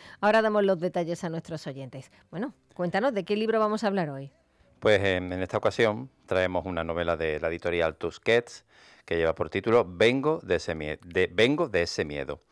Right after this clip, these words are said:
Speaker 2: Eh, su autor es Miguel Ángel Oeste, y mucha gente lo conocerá porque desde hace muchos años, desde, creo que desde la primera o la segunda edición,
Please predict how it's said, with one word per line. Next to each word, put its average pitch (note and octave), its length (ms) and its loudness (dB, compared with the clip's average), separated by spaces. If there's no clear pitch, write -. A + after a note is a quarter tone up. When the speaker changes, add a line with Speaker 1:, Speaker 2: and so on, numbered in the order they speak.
Speaker 2:
Eh, F2+ 360 4
su - 100 -2
autor F#2 380 4
es A#2 100 4
Miguel E2+ 280 -2
Ángel D2+ 840 -2
Oeste, A2 520 0
y F#2 720 2
mucha F2+ 280 -2
gente F2+ 560 2
lo E2+ 120 2
conocerá E2 440 -2
porque F#2+ 220 -2
desde D#2 180 -6
hace E2+ 540 0
muchos E2 520 -4
años, G#2+ 380 0
desde, D#2 280 -8
creo F#2+ 200 2
que F2+ 120 2
desde E2 180 -2
la D#2 160 0
primera E2 360 0
o - 20 4
la E2 80 2
segunda E2+ 320 -4
edición, G#2 480 -2